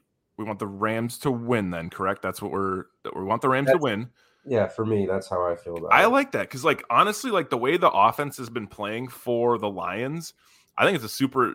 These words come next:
Speaker 1: dangerous matchup. Obviously, everyone in Pack-A-Day and all the episodes leading up is like, we've been talking about that all week, but it's like, that Ben Johnson offense, kind of some of the, you know, the weapons they have, some of these underrated guys between,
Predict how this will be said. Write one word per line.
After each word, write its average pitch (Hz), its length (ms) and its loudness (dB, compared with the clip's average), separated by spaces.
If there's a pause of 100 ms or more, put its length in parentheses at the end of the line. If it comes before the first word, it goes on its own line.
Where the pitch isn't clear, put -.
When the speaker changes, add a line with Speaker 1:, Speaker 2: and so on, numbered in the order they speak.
Speaker 1:
dangerous 110 440 -6
matchup. 104 500 -4
Obviously, 107 300 -2
everyone 107 200 0
in 95 80 -8
Pack-A-Day 101 540 -4
and - 60 -12
all 101 120 -6
the 90 100 -6
episodes 98 360 -10
leading 98 200 -6
up 113 140 0
is 95 140 -8
like, 85 160 -4 (100)
we've 107 100 -6
been 98 120 -12
talking 120 240 0
about 101 100 -4
that 98 100 -2
all 85 200 -4
week, 156 240 -6
but 113 100 -2
it's - 80 -14
like, 101 140 -2 (320)
that 101 180 -2
Ben 170 220 2
Johnson 151 360 0
offense, 110 600 2 (420)
kind 135 180 0
of - 60 -16
some 151 180 0
of 156 60 4
the, 120 340 4
you 117 60 -6
know, 107 80 -2
the 104 80 -6
weapons 123 420 2
they 120 140 2
have, 110 300 4
some 117 160 -10
of 107 80 -6
these 90 100 -12
underrated 120 580 2
guys 104 440 2
between, 92 640 -10